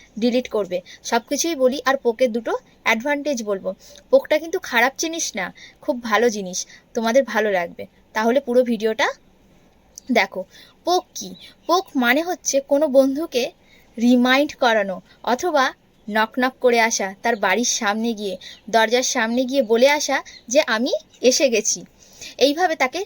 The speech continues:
রিমাইন্ড করানো। ধরো কোনো বন্ধু তোমার প্রোফাইল অনেক দিন ভিজিট করতে আসেনি, দিনের পর দিন হয়ে গেছে, তো তাকে তুমি গিয়ে একটা পোক করে আসতে পারো। সোজা বাংলা কথায় যেটাকে আমরা বলি খোঁচা লাগানো,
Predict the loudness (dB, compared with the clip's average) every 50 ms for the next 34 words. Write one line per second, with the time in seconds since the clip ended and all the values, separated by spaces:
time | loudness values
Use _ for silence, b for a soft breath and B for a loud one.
0 | _ -2 0 2 2 4 2 2 0 0 0 0 0 0 -2 -4 -10 B B B
1 | B B -4 2 2 2 2 4 2 2 2 2 2 4 4 4 2 0 -2 -2
2 | -2 -2 -4 B B B B 0 2 2 2 0 2 2 2 2 4 2 0 0
3 | 0 0 -2 -2 -2 -4 -4 -6 -8 -2 0 0 0 0 -2 -6 0 2 2 2
4 | 2 0 -2 0 0 -2 -6 -8 -8 -10 -10 -14 B B B B B -2 0 0
5 | 0 0 0 0 0 0 0 0 -4 -4 -2 0 0 0 0 0 -2 -2 -4 -4
6 | -4 -6 -8 B B B B -12 -4 -2 -2 -2 0 -2 -2 0 0 0 0 -2
7 | -2 0 2 2 2 0 -4 _ -4 -4 -4 -4 -6 _ _ _ _ 0 0 0
8 | 0 _ -4 -2 0 0 0 -2 -4 -6 -4 -4 -4 -4 -4 -4 -4 -6 B B
9 | B B B -4 4 4 4 4 4 0 2 0 0 2 2 0 2 0 0 0
10 | 0 -2 0 0 0 0 0 0 0 0 0 0 0 0 2 2 2 0 0 -4
11 | -10 _ _ -4 -2 -2 0 2 2 2 2 0 0 -2 -4 -6 -8 -12